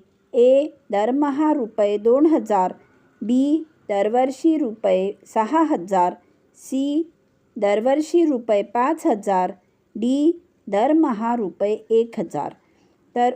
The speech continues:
उत्तर आहे ऑप्शन क्रमांक बी, दरवर्षी रुपये सहा हजार. शेतकऱ्यांसाठी प्रधानमंत्री किसान सन्मान योजना अंतर्गत दरवर्षी सहा हजार रुपये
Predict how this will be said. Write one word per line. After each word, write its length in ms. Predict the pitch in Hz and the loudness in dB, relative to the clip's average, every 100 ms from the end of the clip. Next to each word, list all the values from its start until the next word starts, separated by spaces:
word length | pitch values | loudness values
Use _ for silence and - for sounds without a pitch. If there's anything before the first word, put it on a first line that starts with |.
| - | -4
उत्तर 440 | 220 - 302 311 | -10 -2 0 2
आहे 520 | 302 294 294 294 294 320 _ _ _ | 2 2 2 2 0 -4 _ _ _
ऑप्शन 500 | 220 214 214 - 359 | -2 -2 -2 0 0
क्रमांक 540 | 370 311 220 196 190 196 | 0 -2 -2 -4 -4 -4
बी, 460 | 190 190 220 226 233 _ _ - | -4 -4 -6 -6 -10 _ _ -4
दरवर्षी 680 | 233 262 285 294 285 339 330 | 0 2 2 0 0 2 2
रुपये 420 | 247 - 208 233 | 0 -2 -2 -2
सहा 420 | 233 180 185 202 | -2 -6 -4 -6
हजार. 420 | 196 214 190 160 156 _ _ _ _ | -4 -4 -2 -4 -4 _ _ _ _
शेतकऱ्यांसाठी 1160 | 254 247 240 302 330 349 339 320 196 190 208 208 - _ - | -2 -2 -2 0 2 2 0 0 -2 -4 -10 -10 -14 _ -6
प्रधानमंत्री 800 | 220 214 269 349 359 330 339 339 | -2 0 2 2 4 2 2 -2
किसान 540 | 311 233 - 214 214 | -2 -6 -4 -4 -4
सन्मान 520 | 214 226 220 247 320 | -6 -4 -2 0 2
योजना 440 | 359 269 214 220 302 262 | 4 4 2 -4 -6 -6
अंतर्गत 800 | 240 254 311 320 262 202 190 - _ _ _ _ _ _ _ | -6 -2 0 0 0 -2 -2 -8 _ _ _ _ _ _ _
दरवर्षी 800 | 220 220 233 294 302 - 330 349 339 - _ - | -2 0 2 2 0 2 4 4 0 -8 _ -4
सहा 340 | 208 226 330 | -2 0 0
हजार 440 | 330 240 220 208 208 | 2 0 0 0 0
रुपये 420 | 214 - 202 | -4 -2 -2